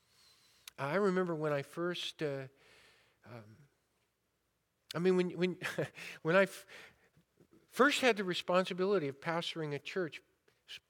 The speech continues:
so many years ago, when people started calling me pastor,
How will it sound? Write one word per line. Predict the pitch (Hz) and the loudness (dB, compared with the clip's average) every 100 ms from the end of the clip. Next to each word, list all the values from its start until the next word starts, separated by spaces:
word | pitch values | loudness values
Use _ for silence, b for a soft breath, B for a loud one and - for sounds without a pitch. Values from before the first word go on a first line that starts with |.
| _ - | _ -12
so | - | -8
many | 151 156 156 | -4 -2 -2
years | 143 175 165 | -2 -2 -4
ago, | 139 - 202 147 | -4 0 2 2
when | 143 139 | -2 -6
people | 165 156 | -8 -6
started | 151 - 147 - | -6 -4 -4 -4
calling | 165 156 147 | -4 -4 -4
me | 131 | -8
pastor, | - 196 226 - 147 | -2 0 2 0 -6